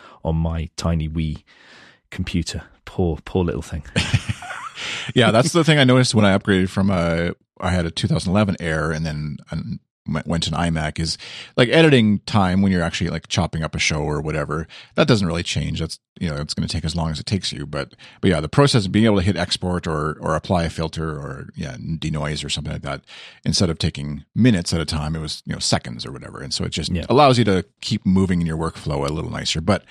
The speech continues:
Speaker 2: there's no reason that you can't get, get the work done. It's just, yeah, whether, if you've got, <laughs> if you've got the time. <laughs>
Speaker 1: No, 'cause that, that, while it's doing that, I'm finalizing the show notes. Say it's the weekly
Speaker 2: Yeah.
Speaker 1: news show. I'm finalizing the show notes 'cause now I've,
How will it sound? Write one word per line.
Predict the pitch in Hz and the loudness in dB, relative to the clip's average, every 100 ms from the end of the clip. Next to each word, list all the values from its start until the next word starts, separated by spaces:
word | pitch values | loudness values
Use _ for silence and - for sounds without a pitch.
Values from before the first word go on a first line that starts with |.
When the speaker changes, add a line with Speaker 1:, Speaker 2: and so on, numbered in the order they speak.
| - - - _ - | -20 -20 -20 _ 2
Speaker 2:
there's | 92 | 4
no | 85 107 | 6 4
reason | 98 95 78 82 | 4 2 2 0
that | 78 | -4
you | |
can't | - 85 78 73 - - _ _ - | -4 -4 -4 -4 -8 -10 _ _ -8
get, | 95 78 _ _ _ - | -4 -4 _ _ _ -4
get | - | -4
the | 80 | 0
work | 85 127 | 2 2
done. | - 69 73 | 2 -2 -2
It's | - | -4
just, | 76 - | -4 -2
yeah, | - - | -2 -2
whether, | 73 76 80 - | -6 -4 -8 -6
if | - | -4
you've | 95 | 0
got, | - - | 0 -2
<laughs> | - - | -8 -14
if | - | -2
you've | 104 | -2
got | - | 0
the | |
time. | - 127 82 - | 2 2 2 -2
<laughs> | |
Speaker 1:
No, | 117 117 98 | 2 4 4
'cause | 92 - | 2 4
that, | 127 | 4
that, | 127 - | 4 2
while | 123 139 139 | 6 6 6
it's | 123 - | 2 2
doing | 127 110 98 | 2 4 4
that, | 113 90 92 - | 4 4 2 2
I'm | 101 101 98 | 2 2 0
finalizing | - 104 101 92 92 90 92 90 | 0 2 2 2 0 0 -2 -2
the | |
show | 87 101 | 0 0
notes. | 95 90 87 - - | 2 2 0 -4 -6
Say | - - | -2 2
it's | 104 - | 2 2
the | 95 | 2
weekly | 92 80 85 | 2 2 2
Speaker 2:
Yeah. | |
Speaker 1:
news | 87 82 | 0 0
show. | - 71 76 | -2 -4 0
I'm | 101 110 | 2 2
finalizing | - 107 101 92 87 87 | 4 2 2 0 0 -2
the | |
show | - 92 | -2 0
notes | 87 85 | 0 -2
'cause | - 92 | -6 0
now | 95 95 85 | 2 2 2
I've, | 87 87 82 | 0 0 -4